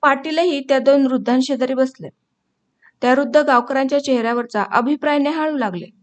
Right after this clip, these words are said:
सदालाही त्यांनी बसण्याची खूण केली. दोन ढेलज्यांच्या बोळकांडीत सदा अंग चोरून बसला.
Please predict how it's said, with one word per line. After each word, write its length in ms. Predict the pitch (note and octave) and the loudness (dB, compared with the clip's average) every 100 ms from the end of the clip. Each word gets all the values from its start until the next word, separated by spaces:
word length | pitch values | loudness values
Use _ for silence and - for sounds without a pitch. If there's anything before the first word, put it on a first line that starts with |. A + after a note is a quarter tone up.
| _ _ _ _ _ _ _ _ | _ _ _ _ _ _ _ _
सदालाही 600 | - B3+ B3 C4+ C#4+ A3+ | -4 2 2 2 0 -2
त्यांनी 300 | A3+ B3+ C#4 | 0 2 2
बसण्याची 460 | C4 C4+ D4 C#4+ C#4 | 2 2 0 0 -2
खूण 200 | D4+ C4+ | 0 2
केली. 220 | A#3+ F3 - - _ _ _ _ _ _ _ _ | 0 -4 -8 -20 _ _ _ _ _ _ _ _
दोन 320 | A#3 C#4 F4 | -2 2 4
ढेलज्यांच्या 580 | F4+ F4 C4+ D#4 D#4 C4+ | 4 2 2 0 2 0
बोळकांडीत 580 | A#3+ B3 A#3+ B3+ A#3+ G3+ | 2 2 2 0 0 -2
सदा 320 | G3+ B3+ B3+ | -2 0 2
अंग 280 | B3 B3+ C4 | 2 2 2
चोरून 340 | C#4+ C#4 C#4 | 2 2 2
बसला. 280 | C#4 D4 - | 0 -4 -10